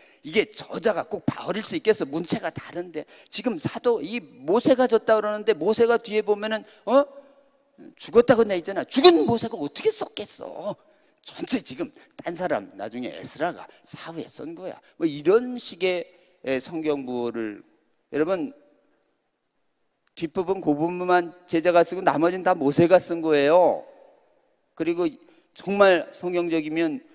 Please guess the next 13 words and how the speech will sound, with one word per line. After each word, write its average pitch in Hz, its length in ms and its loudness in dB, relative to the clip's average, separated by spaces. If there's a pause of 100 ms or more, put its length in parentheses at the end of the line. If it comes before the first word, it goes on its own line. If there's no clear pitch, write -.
(120)
어? 185 220 4 (200)
예수님, 160 480 -4
이 156 240 4
모세가 156 460 2
생전에 165 640 -2 (320)
죽을 151 220 0
줄 180 120 0
알고 135 300 0
예언적으로 160 560 2
쓰고 151 240 -6
갔을 135 260 2
수도 - 240 -10
있어요. 107 640 -6